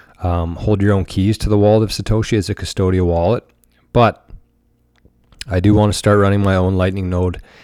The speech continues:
at some point this summer, so I think that that'll be a good way, uh, to do it. But let's talk about the Muun wallet. So yesterday, I opened up the Muun wallet, and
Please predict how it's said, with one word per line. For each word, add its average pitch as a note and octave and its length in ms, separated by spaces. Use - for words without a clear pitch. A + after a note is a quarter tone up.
at F#2 80
some D#3 240
point A2+ 360
this G2+ 140
summer, F2 400
so A2 140
I G#2 40
think A#2 280
that G#2+ 120
that'll G#2+ 220
be G2+ 180
a G2 60
good G2 180
way, F#2+ 360
uh, E2+ 180
to - 120
do C#3+ 160
it. - 180
But A#2+ 80
let's D3+ 200
talk C#3+ 280
about C3 180
the A#2+ 60
Muun A2 180
wallet. E2+ 340
So A#2 140
yesterday, C#3+ 560
I A2 180
opened A#2 320
up B2+ 140
the - 80
Muun G#2 220
wallet, E2+ 420
and G2 360